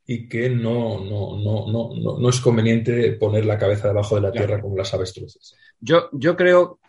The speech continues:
Speaker 2: en función a lo que dices, que cuando llega el sacrificio, que se, con lo que yo me sacrifico por ti, con lo que yo hago por ti, ese ahí ya está chirriando. La palabra chirriar no se usa mucho porque quizás no es muy políticamente correcta,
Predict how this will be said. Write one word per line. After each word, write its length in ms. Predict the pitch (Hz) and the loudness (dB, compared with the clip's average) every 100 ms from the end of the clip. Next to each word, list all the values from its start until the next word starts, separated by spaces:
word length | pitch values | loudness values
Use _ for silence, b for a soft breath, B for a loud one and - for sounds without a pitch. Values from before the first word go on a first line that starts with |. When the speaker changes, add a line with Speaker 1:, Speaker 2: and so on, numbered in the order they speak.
| - | -12
Speaker 2:
en 260 | 131 117 113 | -4 -2 -2
función 320 | 147 123 170 | -4 0 4
a 60 | 170 | 4
lo 100 | 160 | 4
que 120 | 143 | 2
dices, 240 | 123 135 | 0 -4
que 120 | - | -2
cuando 280 | 123 127 120 | 0 2 4
llega 200 | 147 175 | 4 4
el 80 | 175 | 2
sacrificio, 800 | - 151 127 120 131 131 - 110 | 2 -2 -2 -6 -6 -8 -4 -4
que 80 | 107 | -4
se, 180 | - - | -8 -8
con 140 | - 143 | -4 -2
lo 100 | 220 | 0
que 80 | 139 | 2
yo 100 | 202 | 4
me 100 | 196 | 4
sacrifico 580 | 180 147 135 151 147 | 2 0 -2 -2 -2
por 200 | 120 107 | -2 -2
ti, 180 | - 123 | -4 -4
con 160 | 139 143 | 0 0
lo 140 | 135 | 2
que 100 | 139 | 2
yo 140 | 147 185 | 4 4
hago 160 | 175 | 4
por 220 | 156 151 | 2 0
ti, 260 | 151 180 220 b b b b | 0 -4 -4 b b b b
ese 500 | 151 - 185 175 - _ _ _ _ _ _ _ _ _ _ - | -10 0 2 2 -4 _ _ _ _ _ _ _ _ _ _ -10
ahí 260 | 135 143 170 | 0 2 4
ya 140 | 165 | 2
está 260 | 151 - 156 | 2 0 -2
chirriando. 680 | - 165 135 143 160 160 165 | 0 -6 -2 0 2 4 4
La 160 | 135 131 | 2 0
palabra 340 | 143 170 196 | 2 2 0
chirriar 560 | - 185 151 156 175 165 | -2 -2 0 0 0 0
no 140 | 143 | -8
se 140 | - | -4
usa 220 | 165 - 131 | -4 -2 -4
mucho 380 | 139 - 170 | -4 -2 -2
porque 280 | 165 - 123 | 0 -2 -2
quizás 260 | 123 - 151 | -6 -2 0
no 80 | 147 | 2
es 60 | |
muy 380 | 143 117 123 139 | -2 -2 -2 -2
políticamente 560 | - 127 151 135 131 127 | 0 0 2 2 0 0
correcta, 360 | 127 131 - | 0 -2 -6